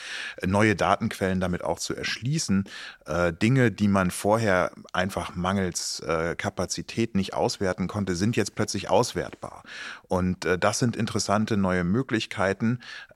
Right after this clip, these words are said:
Aber das ist eben der Punkt, diese künstliche Intelligenz lernt im ersten Schritt immer von Menschen und die Menschen müssen diese künstliche Intelligenz, die einen dann unterstützt und die dann Auswertungsmöglichkeiten eröffnet, äh, müssen die entsprechend intelligent machen.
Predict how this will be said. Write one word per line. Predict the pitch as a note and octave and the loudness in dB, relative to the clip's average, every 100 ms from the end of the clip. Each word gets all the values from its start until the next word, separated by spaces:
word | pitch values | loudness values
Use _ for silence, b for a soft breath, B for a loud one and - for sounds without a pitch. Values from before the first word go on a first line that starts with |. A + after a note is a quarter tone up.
| - | -8
Aber | - A2 C3 C#3+ D3 C3+ | 2 4 4 4 4 2
das | - G#2 - | 2 2 2
ist | A2 - | -6 -6
eben | F2 G2 | -2 -2
der | E2 C#2 | -2 -2
Punkt, | B2+ C3 - | -2 -2 0
diese | G#2+ A2 | 0 0
künstliche | - C3 - A2 - | 2 -2 0 -2 -2
Intelligenz | G2 - E2+ D#2 E2+ A#2 F#2+ | -6 -2 -4 0 0 0 0
lernt | F2 G2+ C3 | 2 2 0
im | F2+ | -4
ersten | D#2+ E2+ - C3+ | 0 0 0 -4
Schritt | - G#2+ - | -2 -4 0
immer | A2+ C#3 | 0 0
von | - G#2+ | 0 -2
Menschen | - G#2+ - D#3 | -2 -6 -4 -4
und | G#2+ F#2 | -2 -4
die | F#2 | -2
Menschen | F2 F#2+ - | 0 0 2
müssen | F#2+ G2+ C3 B2 B B B - | 2 2 0 -2 B B B -2
diese | G#2 A#2 | 2 4
künstliche | B2 B2 A#2 - | 4 4 0 0
Intelligenz, | F#2 G2 F2+ E2+ G#2 - | -2 0 0 2 0 -2
die | - | -6
einen | A#1 E2+ F2+ | -2 -2 0
dann | E2+ D#2 | -2 -4
unterstützt | D2+ D#2 - B2 - - | -8 -8 0 0 0 -6
und | F2+ E2+ | -6 -6
die | F2 | -6
dann | - E2 | -6 -6
Auswertungsmöglichkeiten | D2 F#2 G2 G2+ G2+ G2+ F#2+ G2 F#2+ - F2+ F#2 | -6 -2 -2 0 -2 0 -2 -2 -6 -4 -4 -2
eröffnet, | F2+ A#1+ F2+ F#2+ F#2 - | -2 -2 -4 -2 -4 -4
äh, | E2+ | -4
müssen | F2 F#2+ G#2 | -2 -2 -2
die | F2+ | -2
entsprechend | D2+ - E2+ - F#2 - - - | -4 -6 -6 -4 -6 -6 -14 -8
intelligent | G2+ F#2+ G2 F#2 F#2 | -4 0 0 0 -2
machen. | D#2+ D2+ - | -4 -8 -12